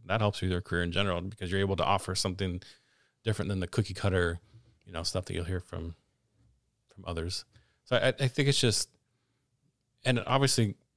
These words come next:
God's created all of it. So he's already designed this. It, he knew it was gonna happen. He knew marketing was gonna be a thing. And there's always ways to fit in the gospel rather than just, you know, sharing the four spiritual laws or your testimony. Like, there's ways to really incorporate the gospel. And,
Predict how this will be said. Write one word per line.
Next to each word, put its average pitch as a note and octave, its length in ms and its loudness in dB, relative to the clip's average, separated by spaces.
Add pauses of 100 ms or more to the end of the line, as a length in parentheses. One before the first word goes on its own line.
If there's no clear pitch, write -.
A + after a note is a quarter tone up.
(200)
God's G2 260 0
created C3+ 320 0
all E2+ 160 -2
of E2+ 100 -6
it. - 160 -12
So F2+ 260 -4
he's G2 260 0
already G2+ 400 4 (180)
designed G#2+ 400 2
this. G#2+ 240 2
It, F#2 160 -6
he G2+ 140 -12
knew G#2 200 -6
it A2 40 4
was G#2+ 100 4
gonna G#2 160 4
happen. G#2 340 0
He F#2+ 100 0
knew G2+ 180 0
marketing G2+ 420 0
was G2+ 120 0
gonna G#2 140 2
be G2+ 140 2
a G2+ 60 0
thing. G2+ 520 -2
And F2+ 240 -10 (440)
there's G2 160 -2
always G2+ 320 2
ways F#2 240 0
to F2 80 -8
fit F2+ 240 -6
in E2+ 300 -6 (1400)
the F#2 80 -2
gospel F2+ 380 -2
rather F2+ 220 0
than F2 120 -4
just, F2+ 260 -4
you A2 100 -10
know, E2+ 180 -8 (480)
sharing G2+ 300 2
the F#2 100 0
four A2 200 4
spiritual G2+ 360 0
laws F#2 280 2
or F2+ 60 -4
your F2 180 -4
testimony. F2+ 520 -2
Like, E2+ 160 -4
there's F#2+ 180 -4
ways G2 320 0
to - 120 -10
really G2+ 400 2
incorporate G2 520 -4
the F2 60 -10
gospel. E2+ 460 -4
And, E2+ 140 -20